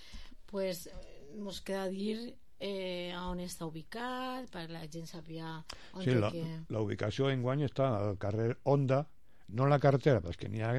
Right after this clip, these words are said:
Speaker 2: persones que diuen, «La carretera
Speaker 1: Sí.
Speaker 2: Onda ha plegat». No, és el carrer Onda número cinquanta-vuit.
Speaker 1: Antes
Speaker 2: Que
Speaker 1: de la Panderola, diguem.
Speaker 2: Antes de la Panderola, molt bé.
Speaker 1: Molt bé.
Speaker 2: Que, que a partir d'enguany, bueno, ja fa tres mesos, és la seu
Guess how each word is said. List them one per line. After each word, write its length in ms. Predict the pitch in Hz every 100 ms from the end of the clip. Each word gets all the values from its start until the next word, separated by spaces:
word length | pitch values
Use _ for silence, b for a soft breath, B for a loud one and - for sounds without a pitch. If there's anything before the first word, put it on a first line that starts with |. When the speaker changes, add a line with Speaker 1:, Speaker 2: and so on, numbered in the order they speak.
| 120
Speaker 2:
persones 280 | - 113 143
que 60 | 139
diuen, 100 | 120
«La 80 | 110
carretera 400 | 107 104 135 135
Speaker 1:
Sí. 60 |
Speaker 2:
Onda 240 | 151 160 170
ha 60 |
plegat». 320 | 160 143 139 -
No, 220 | 104 110 -
és 200 | 233 131
el 120 | 143
carrer 320 | - 110 127 131
Onda 300 | 147 151 165
número 300 | 123 127 123
cinquanta-vuit. 680 | 123 117 120 117 104 95 78 b b b b b b
Speaker 1:
Antes 220 | 208 196 190
Speaker 2:
Que 60 |
Speaker 1:
de 40 | 208
la 80 |
Panderola, 520 | 202 196 196 170 147 139
diguem. 160 | 175 170
Speaker 2:
Antes 160 | 117 120
de 80 | 123
la 80 |
Panderola, 360 | 117 117 110 92
molt 200 | 104 110
bé. 60 | 98
Speaker 1:
Molt 160 | 165
bé. 60 | 151
Speaker 2:
Que, 560 | 113 110 123 120 - -
que 120 | -
a 60 | 185
partir 280 | 110 107 123
d'enguany, 380 | 135 131 151 170
bueno, 160 | 123
ja 140 | 117 110
fa 100 | 117
tres 140 | 127 123
mesos, 320 | 127 135 151 - B
és 200 | - 131 120
la 180 | 101
seu 320 | - 135 143